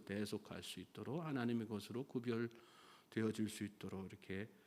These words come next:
예, 드리게 한, 하신 것입니다. 중요한 건 후반부에 나오는 말씀인데 "그렇게 하지, 안, 하지 아니하려면 그 목을 꺾어버려라."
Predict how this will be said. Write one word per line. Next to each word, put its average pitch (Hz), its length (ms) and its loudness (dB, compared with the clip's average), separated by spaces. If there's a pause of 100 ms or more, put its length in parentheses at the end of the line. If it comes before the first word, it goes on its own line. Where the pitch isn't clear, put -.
(480)
예, 87 320 -6
드리게 107 320 4
한, 127 400 2
하신 123 380 2
것입니다. 98 500 2 (480)
중요한 156 480 12
건 180 220 6
후반부에 202 720 8
나오는 107 340 6
말씀인데 101 840 0
"그렇게 131 480 2
하지, 110 500 2 (140)
안, 110 260 2
하지 151 380 0
아니하려면 117 840 2
그 - 100 2
목을 127 420 4
꺾어버려라." 110 1600 -2